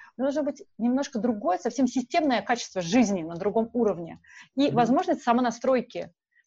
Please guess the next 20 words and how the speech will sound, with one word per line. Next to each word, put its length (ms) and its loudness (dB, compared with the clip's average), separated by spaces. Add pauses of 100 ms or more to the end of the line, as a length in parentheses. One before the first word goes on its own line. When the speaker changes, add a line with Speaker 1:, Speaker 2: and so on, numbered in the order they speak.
(140)
Speaker 1:
То 80 2
есть 280 -4
если 300 -2
коуч 480 4
профессионал, 800 -2
не 160 4
только 380 2
наш, 300 2
там, 180 -4
эриксоновский, 800 -2 (220)
не 220 4 (120)
эриксоновский, 800 0
любой 300 2
другой, 480 0 (340)
у 60 0
него 160 4
есть 220 -2
некое 260 0
такое 300 -2
системное 800 -4